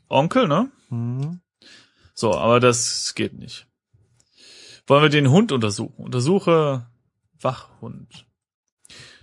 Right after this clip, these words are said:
Speaker 1: Rufus war ein mittelgroßer, bissiger Köter, der eigentlich die Aufgabe hatte, das Gehöft zu bewachen. Aber seine Lieblingsbeschäftigung bestand darin, Jim anzuknurren. „Du und mein Onkel“,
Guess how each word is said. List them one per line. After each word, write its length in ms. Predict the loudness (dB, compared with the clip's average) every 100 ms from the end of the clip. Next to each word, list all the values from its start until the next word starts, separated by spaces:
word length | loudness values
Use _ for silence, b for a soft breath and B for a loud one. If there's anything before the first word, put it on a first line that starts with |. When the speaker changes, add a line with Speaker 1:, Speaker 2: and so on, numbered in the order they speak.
| B B B 0
Speaker 1:
Rufus 380 | 2 2 2
war 120 | 2 2
ein 120 | 2
mittelgroßer, 520 | 0 0 2 2 2
bissiger 360 | 2 -2 -2 -4
Köter, 400 | -2 -4 -2 -2
der 160 | 0
eigentlich 340 | 0 0 0 0
die 100 | 0
Aufgabe 440 | 0 2 2 2
hatte, 160 | 0 0
das 200 | -4 -2
Gehöft 320 | -2 -2 -2
zu 100 | -10
bewachen. 500 | -8 -10 -12 -16 -18 B B B
Aber 220 | 2 2
seine 240 | 4 4 4
Lieblingsbeschäftigung 1080 | 2 2 0 0 -2 -2 -4 -6 -6 -4 -4
bestand 380 | 0 0 2
darin, 540 | 2 2 2 0 -4 -4
Jim 280 | 0 0 0
anzuknurren. 760 | -2 -2 -4 -6 -8 -8 -14 -20 _ _ _ _ _ _ _ _ _ _ _ _ _ _ _ _ _ _ _ _ 0
„Du 200 | 4 4
und 240 | 4 2
mein 180 | 2 2
Onkel“, 560 | 2 2 2 0 -4